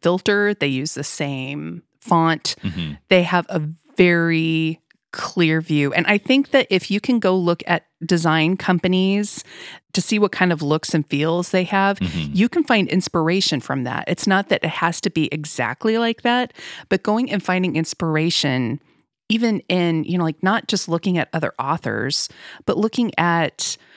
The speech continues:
Speaker 1: artists, looking at graphic designers, looking at interior designers,
Speaker 2: Mm-hmm.
Speaker 1: other magazines, other companies that you really enjoy,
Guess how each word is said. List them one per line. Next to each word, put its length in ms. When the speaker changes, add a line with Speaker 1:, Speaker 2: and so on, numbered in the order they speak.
Speaker 1:
artists, 640
looking 360
at 720
graphic 340
designers, 760
looking 280
at 280
interior 580
designers, 800
Speaker 2:
Mm-hmm. 180
Speaker 1:
other 220
magazines, 1040
other 640
companies 840
that 140
you 180
really 340
enjoy, 720